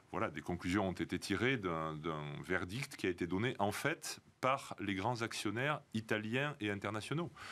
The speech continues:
Puisque nous sommes un groupe international, il y a, euh, beaucoup de, de présence, euh, de, de nos actions sur les marchés internationaux. Et je pense que les,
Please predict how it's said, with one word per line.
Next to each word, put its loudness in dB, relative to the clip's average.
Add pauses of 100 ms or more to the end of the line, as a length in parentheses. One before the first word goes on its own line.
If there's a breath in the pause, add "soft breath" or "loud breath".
(160 loud breath)
Puisque 0
nous 4
sommes -2
un 0
groupe -2
international, -2
il -4
y 2
a, 0
euh, -2 (320 loud breath)
beaucoup -2
de, 0 (240 loud breath)
de -4
présence, -2
euh, 0
de, -4
de -6
nos -4
actions -2
sur -6
les -2
marchés -4
internationaux. -4
Et -6
je -10
pense -8
que -8
les, -4